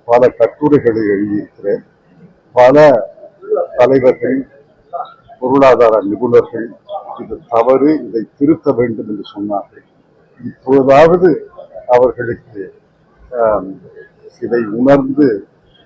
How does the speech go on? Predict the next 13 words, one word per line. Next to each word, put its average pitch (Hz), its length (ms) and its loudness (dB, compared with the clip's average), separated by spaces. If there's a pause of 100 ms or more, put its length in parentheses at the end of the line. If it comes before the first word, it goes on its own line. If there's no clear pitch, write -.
(120)
தவறுகளை 117 640 0 (720)
திருத்தியதற்காக 123 1040 -4
நான் 101 220 -6
நன்றி 117 280 -8
சொல்கிறேன். 110 640 -8 (540)
எட்டு 143 420 0
ஆண்டுகள் 165 560 2 (600)
நடுத்தர 127 520 0
மக்களை, 123 640 -2 (180)
ஏழை 127 340 2
மக்களை 110 520 -6 (500)
கசக்கி - 500 -2
பிழிந்தார். 131 640 0